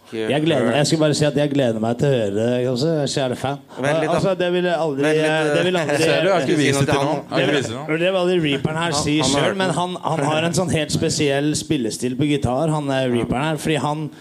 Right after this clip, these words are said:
Speaker 2: han bruker ikke plekter når han spiller på gitar. Han bruker bare fingrene sine, så bruker han sånne jævlig lange negler, og så s-,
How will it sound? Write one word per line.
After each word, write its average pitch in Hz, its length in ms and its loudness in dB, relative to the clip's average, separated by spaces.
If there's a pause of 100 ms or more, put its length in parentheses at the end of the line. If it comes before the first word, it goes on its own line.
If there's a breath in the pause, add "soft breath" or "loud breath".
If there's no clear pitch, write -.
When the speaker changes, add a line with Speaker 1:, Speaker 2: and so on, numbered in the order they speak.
(160 loud breath)
Speaker 2:
han 156 160 -2
bruker 127 400 2
ikke 147 220 0
plekter 185 500 -2
når 185 100 0
han 175 100 0
spiller 143 280 0
på 120 100 0
gitar. 147 360 0 (240 loud breath)
Han 156 140 -2
bruker 147 340 0
bare 135 180 0
fingrene 110 420 -2
sine, 175 320 -2
så 147 320 0
bruker 135 320 0
han 123 120 -2
sånne 131 200 0
jævlig 131 420 0
lange 120 300 0
negler, 127 500 0 (400 loud breath)
og 151 120 -2
så 160 80 0
s-, - 240 -4